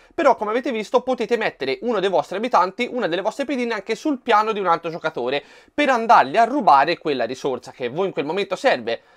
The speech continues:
ma magari anche non vi serve, però, eh, fate un surplus ma la bloccate a lui, però li dovete pagare una tassa. Cose già viste, regole già un po' viste in Everdell, ad esempio. Se andavate ad usare la fabbrica di un altro giocatore o la città o l'industria di un'altra,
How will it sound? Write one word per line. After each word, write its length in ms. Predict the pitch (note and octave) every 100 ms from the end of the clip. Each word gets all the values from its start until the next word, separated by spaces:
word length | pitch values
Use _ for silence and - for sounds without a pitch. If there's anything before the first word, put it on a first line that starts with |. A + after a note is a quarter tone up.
| _
ma 100 | G#3
magari 360 | A#3+ D4+ B3
anche 320 | G#3 A3 F#3+ E3
non 220 | B3 B3
vi 100 | G3
serve, 380 | A3+ G#3 F#3 F3+
però, 300 | E3 G#3 - _ _
eh, 240 | C#3+ C#3 -
fate 280 | D3+ - F3
un 140 | F3
surplus 640 | - A3+ - C4 C#4 - B3
ma 160 | E3+ D#3
la 160 | E3
bloccate 460 | C3+ C#3 - F#3+ C#3+
a 20 |
lui, 380 | C3 A2 A#2+ G#3+ _ _
però 180 | D#4 B3+
li 100 | B3
dovete 260 | G3+ F3+
pagare 320 | F3+ D#3+ C3+ C3+
una 140 | B2+
tassa. 300 | G#2+ G2 - A#2+ - -
Cose 300 | - B3 E3+
già 120 | G3+ F#3+
viste, 300 | F3+ - D3+
regole 300 | C#3+ C3+ C3
già 100 | D3
un 80 |
po' 80 | D#3 G3
viste 280 | D#3+ C#3+ B2
in 80 | F#3+
Everdell, 440 | C3+ A2 G#2+ G#2
ad 100 | G#2+
esempio. 380 | A#2+ A2 F#2+ A#2
Se 100 | C3+
andavate 380 | D#3 E3+ C#3+ C3
ad 60 |
usare 260 | D3 D3 A2
la 100 | A#2+
fabbrica 460 | E3+ C3 A#2 A#2
di 80 | A2+
un 60 | D3+
altro 200 | B2 B2
giocatore 440 | C#3 E3 F3+ C3+
o 60 | A2
la 120 | C3+
città 460 | - - - C#3 G#2
o 40 |
l'industria 540 | C3 D#3+ F3 F3 -
di 100 | A2+
un'altra, 460 | D3+ C3 G#2 G#2+